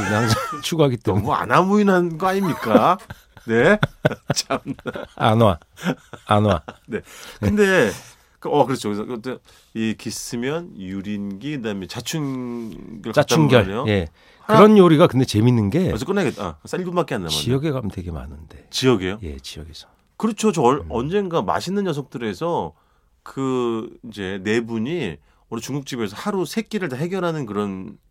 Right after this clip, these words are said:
Speaker 1: 네.
Speaker 2: 뭐 프로-, 저 방송이 있었는데, 내용이 있었는데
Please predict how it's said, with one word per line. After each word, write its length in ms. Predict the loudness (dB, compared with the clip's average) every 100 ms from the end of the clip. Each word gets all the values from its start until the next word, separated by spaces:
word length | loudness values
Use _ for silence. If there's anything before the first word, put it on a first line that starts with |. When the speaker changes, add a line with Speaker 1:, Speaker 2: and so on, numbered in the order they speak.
| -12
Speaker 1:
네. 140 | -10 -8
Speaker 2:
뭐 100 | -8
프로-, 260 | -6 -6 -6
저 180 | -8 -10 -20 -20 _ _ _
방송이 280 | -6 -2 -2
있었는데, 480 | -2 -4 -6 -6 -2
내용이 220 | 0 0
있었는데 640 | -2 -8 -8 -8 -6 -8